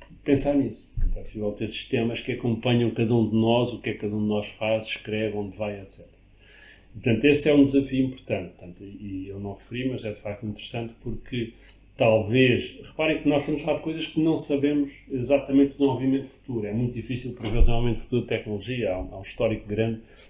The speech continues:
em que nós fomos incapazes de prever o desenvolvimento das tecnologias. Portanto, nós estamos a, a tentar adivinhar, mas é difícil. Mas pode ser que os maiores riscos venham não de sistemas desalinhados ou malévolos, mas de sistemas que são usados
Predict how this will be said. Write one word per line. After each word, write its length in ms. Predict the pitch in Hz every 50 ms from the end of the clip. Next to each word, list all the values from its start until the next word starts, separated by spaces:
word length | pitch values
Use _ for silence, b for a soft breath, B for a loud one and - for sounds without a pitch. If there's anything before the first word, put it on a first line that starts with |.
| b b -
em 80 | 107 98
que 80 | -
nós 160 | 110 113 107 -
fomos 260 | - 117 113 101 104
incapazes 540 | 135 135 135 127 101 - - 120 113 - -
de 60 | -
prever 200 | - 110 98 107 113
o 20 |
desenvolvimento 400 | - 117 110 107 110 113 107 104
das 80 | - -
tecnologias. 440 | - 107 - - 101 92 - - - _ -
Portanto, 160 | 113 110 113
nós 120 | 123 117
estamos 220 | - 135 131 127 131
a, 80 | 131 - 135
a 20 | 120
tentar 340 | - - 131 123 135 131 123
adivinhar, 560 | 113 107 98 107 113 113 117 123 127 127 127
mas 140 | 127 120 120
é 100 | 123 113
difícil. 440 | 110 107 - - 87 85 - - - - _ B B B B B B -
Mas 120 | 110 104
pode 160 | - 135 131 -
ser 120 | 143 139
que 80 | - 123
os 60 | 127
maiores 260 | 135 131 131 127 127
riscos 220 | 139 131 - - -
venham 380 | 107 107 127 127 123 117 113
não 320 | 113 127 143 160 156 139 131
de 60 | 131
sistemas 520 | - - - - 139 127 120 107 104 92 - - - - - - b b b b b b b b -
desalinhados 1000 | 113 104 104 127 143 135 131 127 123 123 127 131 127 120 107 - - - - - - - -
ou 160 | 104 104 101
malévolos, 840 | 104 107 104 104 107 107 117 113 113 123 135 143 139 - - - - _ - B B B B B B B B B -
mas 220 | 120 123 127 127 -
de 60 | -
sistemas 640 | - - - - - 143 139 139 143 147 151 143 -
que 120 | - - -
são 300 | - 147 143 139 135 123
usados 600 | 120 110 107 131 127 131 131 131 131 - -